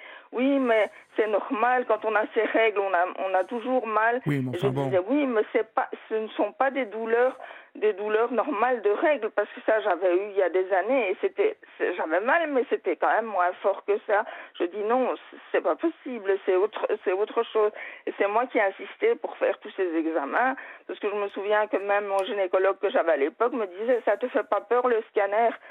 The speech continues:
Speaker 1: Je dis : « Non, ça me fait pas peur. Ce qui me fait peur, c'est ce qui m'arrive, et que je comprends pas. Ce qui m'arrive, je contrôle plus rien. » Alors,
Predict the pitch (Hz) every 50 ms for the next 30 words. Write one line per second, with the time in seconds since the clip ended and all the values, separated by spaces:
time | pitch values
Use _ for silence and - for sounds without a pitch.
0 | - - - - _ - - 190 214 190 - 196 208 196 170 185 202 202 196 208
1 | 240 269 302 - - 226 226 262 285 254 202 - 214 202 - - 208 226 233 -
2 | 247 226 - 285 214 196 - - 208 208 - - 220 262 311 - - - 226 -
3 | - - 214 226 220 196 185 196 180 208 233 285 - - - - - - - -
4 | - _ - - - 214 202 214 - 208 208 202 - 214 196 196 - 226 240 226
5 | 202 240 - - 254 220 208 202 202 320 247 240 226 208 - - 240 226 214 -
6 | - 285 262 240 - - 208 220 311 - - - 185 180 156 147 - - _ _
7 | _ - - - _ _ _ _ _ _ _ _ _ _ _ _ - - 185 190
8 | 185 185 180 180 220 208